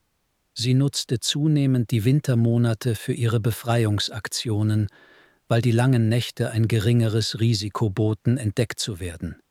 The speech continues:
Wenn sie wusste, wer mit ihr Richtung Norden fliehen würde, brachen sie meist am Samstagabend auf.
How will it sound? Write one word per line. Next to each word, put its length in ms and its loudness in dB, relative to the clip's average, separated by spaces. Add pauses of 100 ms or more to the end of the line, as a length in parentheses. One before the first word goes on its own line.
(540)
Wenn 180 4
sie 180 0
wusste, 420 0
wer 160 2
mit 200 0
ihr 240 2
Richtung 420 2
Norden 400 2
fliehen 460 0
würde, 420 0 (580)
brachen 460 2
sie 140 2
meist 400 2
am 140 2
Samstagabend 880 -2
auf. 400 -8